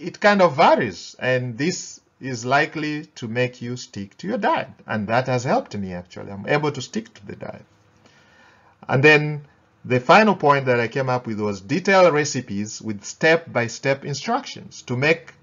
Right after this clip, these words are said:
meal preparation super, super simple. So we are not trying to make you a chef here, okay? We are not. Some diet programs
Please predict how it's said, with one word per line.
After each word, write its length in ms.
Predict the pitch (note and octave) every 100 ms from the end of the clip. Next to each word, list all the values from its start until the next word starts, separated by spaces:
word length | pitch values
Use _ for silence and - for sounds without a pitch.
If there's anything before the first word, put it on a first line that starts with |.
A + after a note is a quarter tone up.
| -
meal 340 | A#2+ D#3 G#3
preparation 680 | G#3 F3 C#3+ C3 D3 E3 E3 - - -
super, 840 | - - G#3 G#3+ G#3 - F3+ F3
super 600 | E3+ - F#3 F3+ - E3
simple. 580 | D#3+ - C4+ C4 - F#2+ _ _ - _ _ _ _ _ _ _
So 160 | - F3
we 120 | D#3
are 60 | E3
not 180 | B3 -
trying 300 | F3+ F#3 -
to 120 | C#3+
make 400 | A#2+ C#3+ F3+ F3+
you 180 | F#3 E3+
a 140 | D3
chef 380 | - E3 D3 -
here, 460 | - C#3 A#2 E2+ - -
okay? 540 | F#2+ - B2+ C#3 F#3 D3+
We 160 | A#2
are 40 | A#2
not. 480 | B2 E3+ C#3 - -
Some 440 | E3 A3+ A3 G3
diet 440 | C3 D3+ E3 -
programs 640 | - D#3+ D#3+ D#3+ D#3+ C#3+